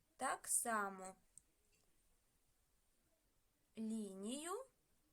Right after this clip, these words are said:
І тепер зверху вниз. Тепер будемо зафарбовувати.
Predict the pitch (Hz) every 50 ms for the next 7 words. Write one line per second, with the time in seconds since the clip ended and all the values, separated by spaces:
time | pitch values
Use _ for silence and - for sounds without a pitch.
0 | _ _ _ _ - - _ _ _ _ _ _ _ _ _ _ _ _ _ _
1 | _ _ _ _ _ _ _ - - - 494 523 571 587 539 - - _ - 240
2 | 233 226 226 262 285 311 349 349 349 - - - 226 208 208 220 208 202 196 208
3 | 202 214 226 254 294 294 277 - - 302 302 320 349 - - _ _ _ _ _
4 | _ _ _ _ _ _ _ _ _ _ _ _ _ _ _ 202 190 185 196 208
5 | 208 202 196 180 180 175 - - - - - _ _ _ _ _ _ _ - _
6 | _ _ _ _ _ _ _ _ _ _ _ _ 254 247 240 - 320 381 480 480
7 | 392 247 214 220 277 339 359 359 339 330 311 294 285 285 277 285 277 254 226 294
8 | 403 466 - - 247 226 220 202 190 175 175 185 180 175 175 170 170 175 175 175
9 | - - - -